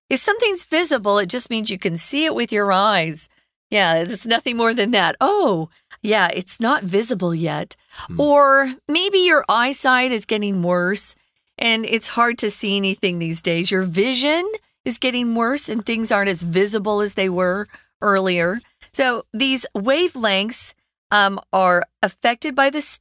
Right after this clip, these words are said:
Speaker 1: the speed, the change of speed in the light, and then that's when they become these different colors, visible colors, colors you can see.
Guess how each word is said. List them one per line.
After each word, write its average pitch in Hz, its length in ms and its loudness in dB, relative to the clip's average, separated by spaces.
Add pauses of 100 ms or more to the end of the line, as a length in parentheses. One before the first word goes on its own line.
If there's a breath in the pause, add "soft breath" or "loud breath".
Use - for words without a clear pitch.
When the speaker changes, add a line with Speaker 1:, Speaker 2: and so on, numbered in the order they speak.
(160)
Speaker 1:
the 214 120 0
speed, 269 640 -2
the 220 80 -2
change 240 300 -2
of 254 100 -2
speed 220 640 -2
in - 140 -6
the 190 100 0
light, 185 500 0 (400)
and 214 180 -2
then 208 200 -2
that's 247 400 0
when 208 140 0
they 180 100 0
become 170 460 -4
these 165 240 -4
different 170 380 -6
colors, 160 500 -2
visible 185 560 0
colors, 165 360 -2
colors 233 360 -2
you 185 80 -4
can 175 200 -4
see. 151 640 -4